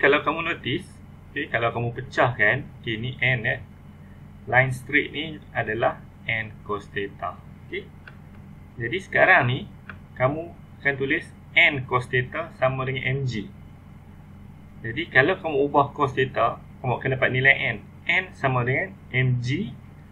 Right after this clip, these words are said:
bahagi cos theta. Okey. Sedangkan sebelah sini, N equal to M G cos theta. Kenapa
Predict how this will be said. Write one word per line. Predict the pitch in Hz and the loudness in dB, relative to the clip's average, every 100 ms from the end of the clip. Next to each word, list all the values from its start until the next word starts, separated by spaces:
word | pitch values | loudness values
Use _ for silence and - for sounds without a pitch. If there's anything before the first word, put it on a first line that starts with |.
| - - - - - | -20 -18 -20 -14 2
bahagi | 113 104 104 120 165 - | 4 4 0 -2 -8 -8
cos | 156 - | -8 -4
theta. | - - 98 - | -2 2 0 0
Okey. | - - - - - - - | -14 -18 -20 -18 -18 -18 -16
Sedangkan | - 131 233 104 - 131 226 - | -6 6 6 6 6 6 4 -4
sebelah | 131 123 - | -2 2 2
sini, | 110 110 180 - - - - - - - - - | 0 0 0 -2 -10 -18 -20 -20 -20 -20 -18 2
N | 135 117 123 147 - | 6 6 4 0 -4
equal | 127 - 113 - | -4 0 -2 2
to | 131 - - | 0 0 -2
M | 127 127 120 | 0 0 -2
G | 123 127 - | -6 -8 -2
cos | 120 127 | 0 0
theta. | 151 156 - 127 - - - - - - - - - - | -2 0 2 0 -2 -16 -20 -18 -18 -18 -18 -16 -12 -4
Kenapa | 127 180 - - 202 - | 2 4 4 2 2 2